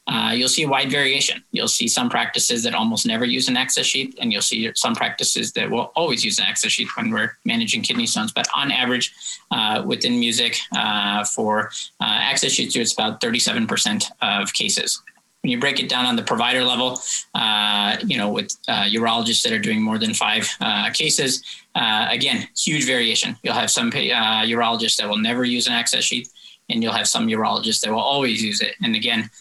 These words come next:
um, on average, uh, in the collaborative, uh, thirty-seven percent of uro-, uh, cases will be done, uh, with an access sheath. So let's break this down. Uh, when we're trying to evaluate what factors were more associated with access sheath use,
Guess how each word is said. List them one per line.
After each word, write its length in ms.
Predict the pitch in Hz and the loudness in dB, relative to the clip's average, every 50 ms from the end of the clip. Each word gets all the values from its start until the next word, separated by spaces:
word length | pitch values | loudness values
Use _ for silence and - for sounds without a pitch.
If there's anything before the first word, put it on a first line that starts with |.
| - _ _ - | -20 _ _ -4
um, 760 | - 113 107 104 101 101 101 101 98 101 104 110 117 - - - | -2 0 2 2 2 4 2 2 2 0 0 0 0 -2 -2 -2
on 180 | - - - 113 | 0 0 0 2
average, 500 | 113 110 107 110 113 110 - - - - - | 0 0 2 0 2 2 0 0 -2 -2 -4
uh, 480 | - 117 107 104 104 101 104 104 - - - | -2 -2 0 0 0 0 0 0 -2 -2 -2
in 140 | 123 117 110 | 0 0 0
the 100 | 110 101 | 0 0
collaborative, 560 | - - 113 113 113 113 110 107 107 - - _ - - _ _ - | 0 0 0 0 2 0 0 0 -2 -2 -6 _ -20 -20 _ _ -6
uh, 300 | - 107 104 101 104 101 | -2 -2 0 0 0 0
thirty-seven 500 | 101 - 123 113 113 - 113 104 110 104 | 0 0 0 2 2 0 2 0 0 -2
percent 280 | - - - - 110 107 | 0 0 0 0 0 0
of 60 | 101 104 | 0 0
uro-, 340 | 107 104 104 104 104 - | 0 0 0 0 0 0
uh, 240 | - 113 107 104 104 101 | 0 0 0 0 0 0
cases 400 | - 127 117 - - 123 - 113 | 0 0 0 0 0 0 0 -2
will 80 | 101 | -2
be 100 | 104 107 | -2 -2
done, 240 | 101 107 107 107 98 - - - | -2 0 0 0 -2 -2 -4 -4
uh, 320 | - 131 101 98 101 104 98 | -4 -2 0 0 0 0 -2
with 180 | 104 104 101 - | -2 -2 -2 -2
an 80 | 101 | -2
access 320 | 107 - - - - 98 - | -2 -2 -2 -2 -2 0 0
sheath. 220 | - - - - _ _ _ _ _ _ _ _ _ _ _ _ _ - - - - _ _ - - - _ - _ _ _ _ _ _ _ _ _ _ _ _ _ _ _ _ _ _ _ _ _ _ _ _ - - - - - - - - | 0 -2 -2 -6 _ _ _ _ _ _ _ _ _ _ _ _ _ -12 -12 -12 -12 _ _ -20 -20 -20 _ -20 _ _ _ _ _ _ _ _ _ _ _ _ _ _ _ _ _ _ _ _ _ _ _ _ -16 -12 -10 -8 -8 -8 -2 0
So 460 | - - 180 165 170 190 190 - - - - - - - | 0 2 2 2 2 0 -2 -6 -12 -18 -20 -16 -6 -2
let's 200 | 170 185 220 - | 0 0 0 0
break 260 | - 226 214 202 190 | 2 2 2 2 2
this 180 | 208 185 - - | 2 2 2 2
down. 280 | - 107 104 104 113 135 - | 2 2 2 0 0 0 0
Uh, 520 | 135 120 120 117 113 110 113 110 120 127 | 0 2 2 2 2 2 2 2 0 0
when 480 | - 151 127 127 127 123 123 131 131 131 | 0 0 2 2 2 2 2 0 0 0
we're 120 | 147 127 | -2 0
trying 340 | - - - 135 135 143 143 | 0 2 2 2 2 0 0
to 140 | 143 - 147 | 0 0 2
evaluate 680 | 131 123 120 123 120 117 117 120 117 117 110 110 - - | 2 2 2 2 2 2 2 2 2 2 0 0 -2 -2
what 240 | 123 135 131 - | -2 -2 0 0
factors 500 | - 143 127 127 127 - 127 120 117 113 | 0 0 0 0 0 0 0 0 0 0
were 80 | 113 110 | 0 2
more 240 | 113 113 117 120 123 | 2 2 2 2 2
associated 680 | 120 - - 123 110 - - 120 113 110 113 107 104 | 2 2 2 2 2 2 2 2 0 0 0 -2 -2
with 260 | 110 120 127 127 - 120 | 0 -2 -2 0 0 -2
access 380 | 123 117 117 - - 113 117 | -2 0 0 0 0 0 2
sheath 360 | - - - 110 107 104 - | 2 2 2 0 -2 -2 -2
use, 380 | - 113 107 107 - - - | -2 -2 0 0 0 0 -2